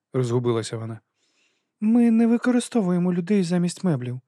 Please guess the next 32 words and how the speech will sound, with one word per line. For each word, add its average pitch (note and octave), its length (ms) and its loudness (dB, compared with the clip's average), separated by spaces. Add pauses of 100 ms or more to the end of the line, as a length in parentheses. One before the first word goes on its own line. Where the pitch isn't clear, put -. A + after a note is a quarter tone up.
(380)
пояснила B2 420 0
Сюзан. G#2+ 400 -10 (640)
"Але D#3 280 -2
ж D3+ 120 -6
вони F3 320 0
цього E3+ 340 -2
не E3 120 0
знатимуть?" D#3+ 560 -4 (240)
здивувалася B2 680 0
її A#2+ 100 -4
світлість. A#2 540 -16 (640)
"Ми F3+ 220 4
знатимемо", B2 640 -4 (280)
пояснив B2+ 400 0
Лобсанг. A#2+ 420 -8 (240)
"Ось D#3+ 220 -2
у C3 40 -8
чому A#2+ 260 -8
річ". A2+ 300 -14 (560)
"А, F3 380 -2 (440)
мушу G3+ 320 0
ще - 280 -2
багато F3+ 320 -2
чого F3+ 220 -2
навчитися. E3 580 -4 (360)
Боюся, F#3 480 0 (580)
боюся, F3+ 340 -2
що - 240 -2
без E3 200 -2
ознайомлення F3 600 0
з D#3+ 80 -6
контекстом F3 680 -2